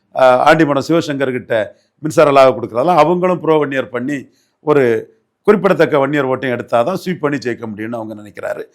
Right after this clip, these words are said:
அந்த வெற்றிக்கு துணை போகக்கூடிய அளவுக்கு தான் திருமாவளவனுக்கு ஸ்பீச் இருக்கு. கொட்டி கவுக்க நினைக்கல, அஹ், நல்ல, அஹ்,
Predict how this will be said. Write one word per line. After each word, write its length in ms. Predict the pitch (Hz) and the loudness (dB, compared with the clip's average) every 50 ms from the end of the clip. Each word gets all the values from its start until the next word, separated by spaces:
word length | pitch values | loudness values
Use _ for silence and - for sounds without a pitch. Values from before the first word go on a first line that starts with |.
| _ _ _ _ | _ _ _ _
அந்த 240 | - - 147 160 160 | -6 -2 0 2 2
வெற்றிக்கு 800 | 147 190 185 190 247 240 175 - 220 202 185 156 - - _ _ - | 2 2 0 0 -4 -6 -4 -4 -2 -2 -2 -2 -4 -8 _ _ -8
துணை 200 | - 196 220 233 | -4 -2 0 0
போகக்கூடிய 400 | 185 185 202 196 170 170 165 160 | 2 4 4 4 4 4 4 4
அளவுக்கு 400 | 147 143 143 139 131 101 131 123 | 6 4 4 2 0 -4 -4 0
தான் 360 | 123 147 143 127 107 - - _ _ _ _ - 175 | 2 4 4 2 0 -4 -10 _ _ _ _ -4 -2
திருமாவளவனுக்கு 640 | 170 175 170 160 147 139 135 131 - - 123 110 113 - | 0 2 2 2 2 2 -2 -4 -6 -8 -8 -10 -8 -6
ஸ்பீச் 200 | 143 147 - - | -6 -6 -6 -6
இருக்கு. 260 | 123 104 101 - 143 | -6 -8 -8 -10 -8
கொட்டி 260 | - 156 156 147 180 143 | -4 -4 -4 -4 -4 -2
கவுக்க 260 | 151 147 127 131 127 | -2 -2 -2 -2 -4
நினைக்கல, 480 | 123 117 113 113 110 107 117 139 151 - - _ _ _ _ _ _ _ _ _ _ _ - | -4 -6 -8 -8 -8 -4 -4 -4 -4 -4 -8 _ _ _ _ _ _ _ _ _ _ _ -2
அஹ், 100 | 120 123 | -2 0
நல்ல, 580 | 123 139 139 143 135 131 120 113 104 98 - _ _ _ _ _ - | 2 2 2 2 4 4 4 4 2 -2 -8 _ _ _ _ _ -6
அஹ், 160 | 117 113 | -4 -4